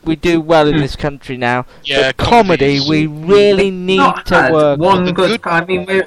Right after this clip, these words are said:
Speaker 2: we're almost halfway through the year now. I can't say that we've had one really good comedy this year. I've, I
Speaker 1: When
Speaker 2: sort of
Speaker 1: had anything come close to
Speaker 2: Yeah,
Speaker 1: being
Speaker 2: I mean,
Speaker 1: good?
Speaker 2: I,
Speaker 3: Well
Speaker 2: I've enjoyed some elements of The Job Lot. I mean, not going
Speaker 3: Yeah.
Speaker 2: out
Speaker 3: Boy.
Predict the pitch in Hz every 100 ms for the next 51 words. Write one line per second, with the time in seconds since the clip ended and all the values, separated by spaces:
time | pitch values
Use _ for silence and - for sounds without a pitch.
0 | - 185 185 220 226 214 - 214 214 196
1 | 180 190 170 165 165 160 135 104 101 123
2 | 139 - _ - 165 - 180 - - 180
3 | 175 - 170 151 127 139 139 151 147 139
4 | 151 147 147 147 156 139 143 139 - -
5 | - 151 135 127 123 120 120 123 107 120
6 | 117 - 135 123 - 233 285 302 294 247
7 | 247 240 262 - 247 233 214 - 233 294
8 | 277 - - - - 226 202 160 - 202
9 | 123 113 214 170 170 - - _ 196 240
10 | 247 240 - 220 214 208 202 208 160 185
11 | 180 180 190 180 180 180 175 156 156 160
12 | 160 165 180 180 180 160 151 160 170 175
13 | 175 175